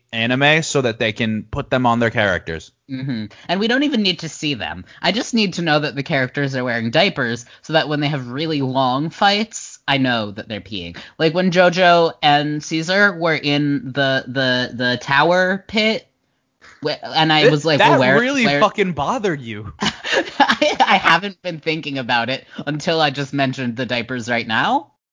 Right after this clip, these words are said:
Speaker 2: Yeah, I don't know.
Speaker 1: I'm all for it. I really wish that, uh,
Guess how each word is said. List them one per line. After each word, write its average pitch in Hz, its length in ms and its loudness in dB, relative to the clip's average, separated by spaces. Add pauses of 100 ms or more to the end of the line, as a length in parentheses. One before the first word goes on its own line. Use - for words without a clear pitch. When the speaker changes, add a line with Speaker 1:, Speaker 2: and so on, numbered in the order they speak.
(120)
Speaker 2:
Yeah, 131 260 2 (440)
I 143 60 -6
don't 165 80 -4
know. 151 160 -4 (800)
Speaker 1:
I'm 139 160 -14
all 147 240 -6
for 147 320 -4
it. 175 180 -2
I 139 100 0
really 156 320 -2
wish 143 440 -4
that, 123 420 2
uh, 113 420 -2